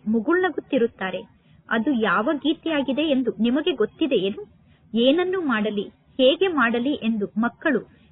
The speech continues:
ಕೆಲವೊಮ್ಮೆ ಕೆಲವೊಮ್ಮೆ ಗೀತೆಯನ್ನು ಹಾಡುತ್ತಿರುತ್ತಾರೆ. ಬಾಪ್ತಾದ ಆ ಗೀತೆಯನ್ನು ಕೇಳಿಸಿಕೊಳ್ಳುತ್ತಿರುತ್ತಾರೆ. ಆದರೆ ಬಾಪ್ತಾದ ಎಲ್ಲಾ ಮಕ್ಕಳಿಗೂ ಇದೇ ಮಾತನ್ನೇ ತಿಳಿಸುತ್ತಾರೆ, "ಹೇ ಮಧುರ ಮಕ್ಕಳೇ, ಮುದ್ದಿನ ಮಕ್ಕಳೇ,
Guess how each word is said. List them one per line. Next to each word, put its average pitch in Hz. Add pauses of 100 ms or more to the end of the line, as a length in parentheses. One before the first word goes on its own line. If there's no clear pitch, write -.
ಕೆಲವೊಮ್ಮೆ 359
ಕೆಲವೊಮ್ಮೆ 226
ಗೀತೆಯನ್ನು 370
ಹಾಡುತ್ತಿರುತ್ತಾರೆ. 208 (420)
ಬಾಪ್ತಾದ 202 (340)
ಆ 247
ಗೀತೆಯನ್ನು 370
ಕೇಳಿಸಿಕೊಳ್ಳುತ್ತಿರುತ್ತಾರೆ. 233 (440)
ಆದರೆ 208 (260)
ಬಾಪ್ತಾದ 190 (600)
ಎಲ್ಲಾ 277
ಮಕ್ಕಳಿಗೂ 226 (280)
ಇದೇ 254
ಮಾತನ್ನೇ 339
ತಿಳಿಸುತ್ತಾರೆ, 226 (720)
"ಹೇ 247
ಮಧುರ 240
ಮಕ್ಕಳೇ, 202
ಮುದ್ದಿನ 226
ಮಕ್ಕಳೇ, 202